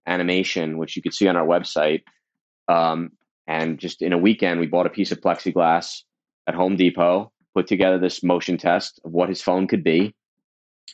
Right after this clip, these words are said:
sent it off on a Monday, and I said to the team, "Get ready. Marvel's gonna call us back as soon as I hit send on this email, and we'll be off to the races." And I hit send on the email with this incredible motion test,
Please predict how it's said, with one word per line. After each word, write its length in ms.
sent 240
it 80
off 220
on 100
a 40
Monday, 380
and 120
I 40
said 260
to 60
the 80
team, 280
"Get 200
ready. 360
Marvel's 300
gonna 160
call 280
us 80
back 340
as 80
soon 140
as 80
I 80
hit 160
send 220
on 80
this 160
email, 440
and 80
we'll 80
be 140
off 160
to 80
the 80
races." 560
And 480
I 80
hit 160
send 320
on 100
the 100
email 480
with 120
this 200
incredible 540
motion 340
test, 420